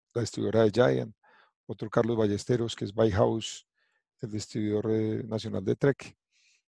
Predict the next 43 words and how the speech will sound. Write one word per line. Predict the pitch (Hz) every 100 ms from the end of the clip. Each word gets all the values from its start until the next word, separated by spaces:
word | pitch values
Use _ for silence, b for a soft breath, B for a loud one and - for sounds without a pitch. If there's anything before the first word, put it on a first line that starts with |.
| _ _
Y | 123 110
otro, | 107 - 117
Juan | 107 104
Andrés | 101 104 104
López, | 113 120
que | -
trabaja | - 101 98
hoy | 107 107
con | - 107
H | 101 113
A | 98
Bicicleta, | 104 107 - 98 110
los | 104
distribuidores | 98 - 107 101 107
de, | 101 98 95 95 _ _
de | 110 104
Scott. | - 107 92 _ b b b
Ellos | 131 107
tres | - 120 110
eran | 123 120
los | 113
dueños | 104 107
de | 113
ese | 117 131 123
negocio. | 117 98 139 - 131 127 _ b b b -
Eh, | 117
me | 110 107
contaron | - 98 113 117 117
ahí | 107 104
en | 113
media | 117 117 113
hora | 113 113 113
cómo, | - 117 113 113 110
qué | 113
se | 117
necesitaba | 104 101 110
para | 117 107
montar | 98 104
una | 113
almacén | 110 101
de, | 120 120 113 _ -
de | 120
bicicletas. | 101 92 135 135 - 120